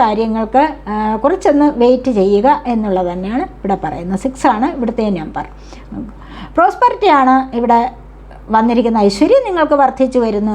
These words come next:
ഇവിടെ കണ്ടില്ലേ, ഐശ്വര്യം വർദ്ധിച്ചു വരുന്നത് എങ്ങനെയാണ്? ആക്സിലറേറ്റഡ് മോഷൻ. നിങ്ങളിലേക്ക് കണ്ടില്ലേ, പ്രകാശം വരാൻ തുടങ്ങിയിരിക്കുന്നു. നിങ്ങളിലേക്ക് നിങ്ങൾക്ക് അനുകൂലമായ ചില ചലനങ്ങൾ ഇവിടെ വന്നു തുടങ്ങിയിട്ടുണ്ട്. നിങ്ങൾ എന്തിനു വേണ്ടി കാത്തിരിക്കുന്നു,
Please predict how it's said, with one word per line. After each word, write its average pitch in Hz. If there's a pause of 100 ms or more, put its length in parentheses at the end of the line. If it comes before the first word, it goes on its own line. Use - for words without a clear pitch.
ഇവിടെ 214 (480)
കണ്ടില്ലേ, 262
ഐശ്വര്യം 277
വർദ്ധിച്ചു 262
വരുന്നത് 302
എങ്ങനെയാണ്? 302 (100)
ആക്സിലറേറ്റഡ് 254
മോഷൻ. 240 (100)
നിങ്ങളിലേക്ക് 262 (500)
കണ്ടില്ലേ, 277
പ്രകാശം 254
വരാൻ 247
തുടങ്ങിയിരിക്കുന്നു. 330
നിങ്ങളിലേക്ക് 294 (140)
നിങ്ങൾക്ക് 262
അനുകൂലമായ 381 (120)
ചില 294 (100)
ചലനങ്ങൾ 320
ഇവിടെ 262
വന്നു 208
തുടങ്ങിയിട്ടുണ്ട്. 269 (120)
നിങ്ങൾ 226
എന്തിനു 277
വേണ്ടി 302
കാത്തിരിക്കുന്നു, 262